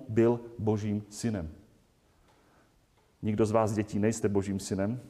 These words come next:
proto se nikdy vaši rodiče vám nepokořej, určitě ne, ale tady je to strašně speciální,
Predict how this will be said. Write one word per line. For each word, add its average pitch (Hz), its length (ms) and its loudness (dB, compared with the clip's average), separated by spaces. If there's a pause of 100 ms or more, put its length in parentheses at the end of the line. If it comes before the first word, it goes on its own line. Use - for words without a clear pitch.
(180)
proto 95 220 -10
se 107 160 -4
nikdy 110 340 2 (320)
vaši - 220 -2
rodiče 110 360 0
vám 110 240 2
nepokořej, 107 640 0
určitě 107 360 -2
ne, 98 160 -4 (180)
ale 104 160 2
tady 110 240 2
je 107 100 4
to 107 140 -2
strašně - 580 -2
speciální, 110 680 0